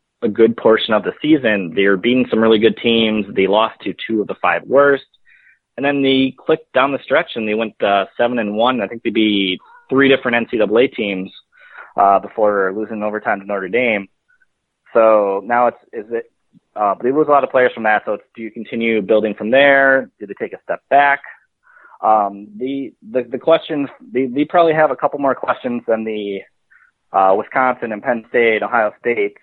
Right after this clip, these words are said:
of the world, which, uh, they're picked fifth for a reason. But if they get answered and if they can figure things out, I, I do think having Ryan Johnson and Jackson Lacombe helps with, uh, solving one issue Minnesota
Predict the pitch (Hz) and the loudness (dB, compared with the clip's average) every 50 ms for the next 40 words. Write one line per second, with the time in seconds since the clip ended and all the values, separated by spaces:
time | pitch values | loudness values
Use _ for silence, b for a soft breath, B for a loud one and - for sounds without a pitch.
0 | _ - 107 104 101 101 98 101 101 104 104 101 101 95 - - - 95 90 85 | _ -12 -10 -6 -4 -2 -2 0 0 0 0 0 -2 -4 -4 -4 -4 -2 -2 -4
1 | - _ _ - 104 104 - - 120 - - - 120 107 - - 110 104 107 135 | -6 _ _ -4 -2 -2 0 0 -2 -2 0 0 0 0 0 -2 -2 0 2 2
2 | 143 170 147 143 127 127 127 - _ _ _ b b b b b _ _ _ B | 0 0 0 0 0 -2 -4 -8 _ _ _ b b b b b _ _ _ B
3 | B B B B B B B B B _ _ _ _ _ _ _ _ 131 113 127 | B B B B B B B B B _ _ _ _ _ _ _ _ 0 4 4
4 | 123 127 123 123 120 120 - 139 127 139 123 117 117 127 151 151 - 117 104 101 | 6 6 6 4 2 0 -4 -6 -4 -2 0 0 0 0 -2 -4 -4 -4 -2 -2
5 | 98 95 92 98 98 - _ _ _ 104 104 107 107 - - 120 120 120 - 131 | -2 -4 -6 -8 -14 -20 _ _ _ -8 -8 -8 -6 -8 -8 -8 -8 -4 -2 0
6 | 123 127 120 - 113 110 104 117 113 113 110 98 104 113 113 - 127 120 120 139 | 0 0 0 0 -2 0 2 2 4 4 4 2 0 0 -2 -4 -6 -6 -4 -4
7 | 143 139 - 151 139 131 120 - - - B B B B B B B _ - - | -6 -4 -2 -2 -2 -2 -4 -6 -12 -16 B B B B B B B _ -4 0
8 | 127 123 120 127 120 117 113 120 120 120 113 107 110 110 110 - - 113 104 107 | 0 0 2 0 -2 -2 -2 -2 -2 -2 -2 -2 -2 -2 -2 -4 -8 -12 -8 -4
9 | 107 107 104 - 113 110 101 - - 110 107 107 104 104 101 - b b b b | -4 -4 -4 -6 -10 -16 -16 -12 -10 -8 -6 -6 -6 -6 -8 -12 b b b b
10 | b b b b _ - - 117 110 - - - 110 104 - _ - 107 101 95 | b b b b _ -2 0 2 2 0 0 -2 -2 -2 -2 _ 0 2 2 2
11 | 92 87 82 - _ - 107 104 101 101 98 101 107 113 110 107 104 101 - - | 2 0 -2 -2 _ 0 2 2 0 -2 -4 -4 -2 -2 -2 -2 -2 -6 -8 -8
12 | 98 98 98 101 101 92 - - 98 95 95 92 92 87 | -6 -6 -6 -4 -6 -6 -2 0 0 2 4 2 2 0